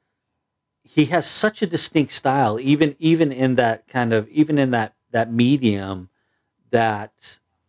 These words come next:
you know what you're watching and you know what you're gonna get, um, even if you're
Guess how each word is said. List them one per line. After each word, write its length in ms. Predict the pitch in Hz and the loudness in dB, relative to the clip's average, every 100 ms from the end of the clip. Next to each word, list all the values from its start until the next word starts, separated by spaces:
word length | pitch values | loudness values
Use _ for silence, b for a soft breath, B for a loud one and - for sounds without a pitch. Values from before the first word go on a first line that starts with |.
| _ _ _ _ _ _ | _ _ _ _ _ _
you 260 | 120 135 143 | -2 2 2
know 220 | 139 143 | 4 4
what 240 | 135 131 123 | 4 0 0
you're 80 | 107 | 0
watching 540 | 104 110 120 - 101 | 2 2 0 -6 -6
and 160 | 104 107 | -2 -2
you 100 | 113 | 2
know 200 | 123 120 | 2 0
what 220 | 110 - | -4 -2
you're 120 | 113 | -2
gonna 240 | 110 104 | 0 -4
get, 480 | 98 - 117 120 - _ _ _ _ _ _ | -8 -4 -2 -2 -6 _ _ _ _ _ _
um, 520 | 110 107 101 95 95 98 _ _ _ _ _ _ _ _ _ _ _ _ _ _ _ _ _ _ _ _ _ | -2 0 -2 -6 -16 -20 _ _ _ _ _ _ _ _ _ _ _ _ _ _ _ _ _ _ _ _ _
even 260 | 160 160 | 0 2
if 140 | 139 135 | 0 2
you're 240 | 135 135 | 2 2